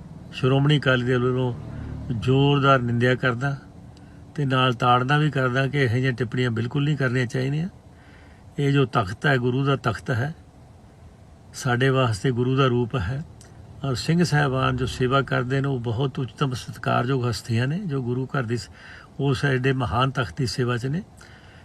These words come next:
ਇਸ ਕਰਕੇ ਮੈਂ ਸਾਰੀ ਸੰਗਤ ਨੂੰ ਅਪੀਲ ਕਰਦਾ ਕਿ ਜਦੋਂ ਵੀ ਕੋਈ ਅਕਾਲ ਤਖਤ ਸਾਹਮਣੇ ਮਸਲਾ ਹੁੰਦਾ ਹੈ,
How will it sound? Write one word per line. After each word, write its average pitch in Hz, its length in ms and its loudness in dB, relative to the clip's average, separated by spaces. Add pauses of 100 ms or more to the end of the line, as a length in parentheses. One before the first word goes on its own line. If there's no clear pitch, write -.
(220)
ਇਸ 135 100 -2
ਕਰਕੇ 135 320 -2
ਮੈਂ 135 160 0
ਸਾਰੀ 127 360 0
ਸੰਗਤ 123 340 -4
ਨੂੰ 127 140 -2
ਅਪੀਲ 127 220 0
ਕਰਦਾ 131 400 -4 (760)
ਕਿ 131 120 2
ਜਦੋਂ 127 300 2
ਵੀ 151 60 0
ਕੋਈ 151 180 2
ਅਕਾਲ 131 280 0
ਤਖਤ 123 220 -4
ਸਾਹਮਣੇ 135 320 -2
ਮਸਲਾ 120 340 -2
ਹੁੰਦਾ 113 260 -2
ਹੈ, 143 120 -8